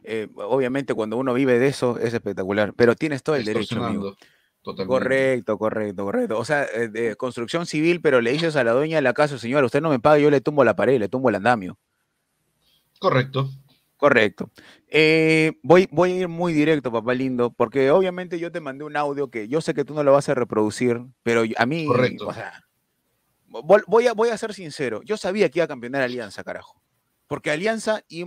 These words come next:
Speaker 1: no lo digo en desmedro de los hinchas de Cristal, pero si Alianza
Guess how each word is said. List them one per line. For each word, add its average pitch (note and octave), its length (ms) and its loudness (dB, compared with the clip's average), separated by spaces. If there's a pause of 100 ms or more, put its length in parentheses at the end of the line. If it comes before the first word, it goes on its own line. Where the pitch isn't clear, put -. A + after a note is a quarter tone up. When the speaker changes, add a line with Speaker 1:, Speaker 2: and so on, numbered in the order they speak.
Speaker 1:
no G#3 240 -2
lo A#3+ 140 0
digo A#3 180 -4
en G3+ 60 -10
desmedro F#3+ 380 -2
de F3+ 60 -2
los C#3 160 -4
hinchas F#3 220 -4
de D#3 100 -4
Cristal, D#3+ 440 -2 (380)
pero G#3 180 0
si - 120 -6
Alianza G#3 640 -6